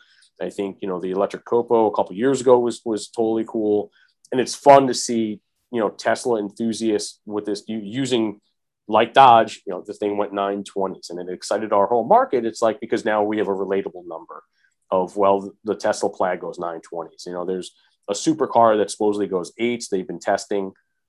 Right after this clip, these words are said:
um, an eight seventy, eight eighty car. Um, you know, where we go from here, I don't know. You know, I, I, I don't think you're buying a Tesla Plaid. I, I know I am not buying a Tesla Plaid, and I'm certainly not buying a supercar. <laughs>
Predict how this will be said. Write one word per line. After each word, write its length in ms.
um, 340
an 80
eight 140
seventy, 540
eight 100
eighty 280
car. 520
Um, 580
you 80
know, 100
where 200
we 80
go 180
from 200
here, 280
I 80
don't 200
know. 580
You 80
know, 100
I, 120
I, 220
I 60
don't 140
think 180
you're 120
buying 280
a 20
Tesla 340
Plaid. 380
I, 260
I 120
know 200
I 120
am 80
not 160
buying 200
a 60
Tesla 320
Plaid, 320
and 80
I'm 80
certainly 300
not 140
buying 220
a 20
supercar. 600
<laughs> 40